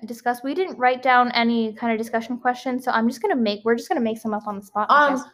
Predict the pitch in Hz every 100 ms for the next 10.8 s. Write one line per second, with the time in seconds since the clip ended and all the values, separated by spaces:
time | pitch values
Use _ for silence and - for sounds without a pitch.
0 | _ _ - 359 359 349 285 233 226 190
1 | - - - _ _ _ _ _ _ _
2 | - - 269 240 226 233 214 214 - _
3 | _ _ _ _ - 254 233 220 214 220
4 | 214 214 208 202 196 202 233 226 - 220
5 | 254 302 302 285 247 226 220 208 - -
6 | 190 196 220 220 233 _ _ _ _ _
7 | - 208 208 202 202 - 233 202 170 -
8 | - 220 220 202 170 - - 226 _ _
9 | 208 226 285 262 247 240 302 330 320 311
10 | 311 226 214 220 262 - - -